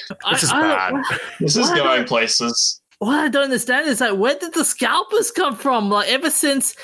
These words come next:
Speaker 1: R T X came out, all of a sudden scalpers have decided to, like, swamp in and just, just and buy
Speaker 3: Where
Speaker 1: everything. Like,
Speaker 3: where, where haven't they been? Like,
Speaker 2: They've always
Speaker 3: you know,
Speaker 2: been there.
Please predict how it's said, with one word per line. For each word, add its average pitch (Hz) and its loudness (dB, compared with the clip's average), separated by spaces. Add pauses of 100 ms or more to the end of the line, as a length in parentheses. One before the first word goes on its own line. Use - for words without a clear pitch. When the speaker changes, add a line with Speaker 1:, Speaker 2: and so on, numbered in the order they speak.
(140)
Speaker 1:
R 226 0
T 233 0
X 240 0
came 202 0
out, 202 2 (380)
all 262 2
of 320 -2
a 269 2
sudden 262 0
scalpers 262 0
have 202 -2
decided 214 0
to, 233 0
like, 196 0 (240)
swamp 190 0
in 233 2
and 196 2
just, 190 -2
just 196 -4
and 202 0
buy 226 0
Speaker 3:
Where 233 2
Speaker 1:
everything. 147 0
Like, 208 -2
Speaker 3:
where, 233 2
where 233 2
haven't 254 0
they 143 0
been? 107 -4 (200)
Like, 196 0
Speaker 2:
They've 139 -2
always 180 2
Speaker 3:
you 208 2
know, 226 4
Speaker 2:
been 80 -8
there. 76 -4